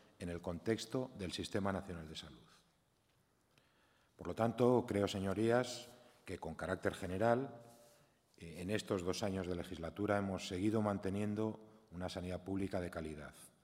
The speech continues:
El sistema dispone de más recursos, al haber incrementado su presupuesto, cuenta con mayor número de profesionales y tiene una valoración, una valoración, eh, positiva o crecientemente positiva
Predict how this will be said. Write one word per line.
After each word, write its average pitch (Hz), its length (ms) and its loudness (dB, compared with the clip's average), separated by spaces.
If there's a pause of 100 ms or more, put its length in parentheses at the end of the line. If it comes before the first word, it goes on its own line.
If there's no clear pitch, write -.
(540)
El - 60 -20
sistema 92 400 0
dispone 95 400 0
de 87 100 -2
más 92 180 0
recursos, 135 760 -2 (420)
al 82 100 -4
haber 90 180 -2
incrementado 87 560 -6
su - 120 -10
presupuesto, 117 720 -4 (420)
cuenta 113 340 2
con 85 160 -2
mayor 90 260 0
número 92 340 0
de 87 100 -2
profesionales 92 880 -2 (440)
y 95 80 -6
tiene 98 220 0
una 98 180 0
valoración, 92 680 0 (200)
una 101 160 0
valoración, 95 680 -2 (420)
eh, 82 100 -14
positiva 117 920 0
o 90 100 -10
crecientemente 90 840 -4 (320)
positiva 101 640 -2